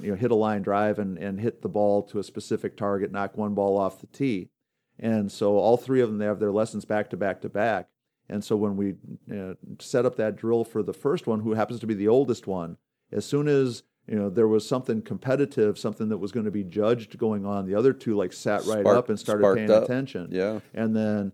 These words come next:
Speaker 1: they thought it was so, you know, so cool when the oldest one, you know, had success with the drill the first time and she hit the target and the ball got knocked off the tee. You know, they were cheering for her then, and then, uh, um, you know, moved the tee back a little bit further, make it a little bit more challenging, and then she got one more, and they were still cheering.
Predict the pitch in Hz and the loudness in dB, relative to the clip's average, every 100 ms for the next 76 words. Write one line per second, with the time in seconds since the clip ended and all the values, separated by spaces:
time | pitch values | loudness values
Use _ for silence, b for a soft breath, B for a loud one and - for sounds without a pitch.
0 | _ 107 110 123 113 110 104 - 113 107 | _ -4 -2 2 2 4 2 2 4 6
1 | 98 - 104 95 - 98 - 139 151 147 | 4 0 -4 -6 -4 -4 -2 0 2 4
2 | 110 101 98 107 107 107 - 104 107 104 | 2 0 0 2 2 0 -4 -4 -2 -2
3 | 95 95 _ _ - 101 98 117 107 113 | -4 -8 _ _ -8 -6 -2 -2 -2 -8
4 | - 117 110 - 113 98 101 110 104 101 | -4 -2 -2 -4 -8 -8 -2 0 0 0
5 | 107 101 - 101 104 101 110 110 - - | -2 -2 -4 -4 -4 -6 -4 -4 -6 -6
6 | 104 104 104 98 90 101 104 101 90 101 | -2 -2 -2 -4 -2 0 0 0 -4 -6
7 | 98 101 98 - 107 - 139 113 92 _ | -6 -4 -4 -8 -12 -4 -2 -2 -4 _
8 | _ _ - 107 98 104 98 - 127 120 | _ _ -12 -6 0 0 0 0 0 0
9 | - 107 107 101 95 95 98 92 95 95 | 0 0 0 0 -2 -4 -4 -6 -4 -4
10 | 92 90 87 82 _ - 92 90 95 98 | -4 -4 -6 -8 _ -8 -6 -6 -4 0
11 | 107 98 - 113 101 104 104 104 107 104 | -2 -2 -6 -4 -2 0 -2 0 0 0
12 | - 107 104 107 104 101 - 104 104 101 | 0 0 2 2 2 -2 -4 -2 0 -2
13 | 85 104 - 101 101 104 101 104 101 98 | -2 -6 -6 -6 -4 -4 -4 -4 -6 -8
14 | 104 110 98 107 98 98 107 104 98 98 | -6 -2 -2 -2 -2 -2 -2 -2 -4 -6
15 | - 107 - 107 104 104 104 | -4 -6 -4 -4 -2 -2 -6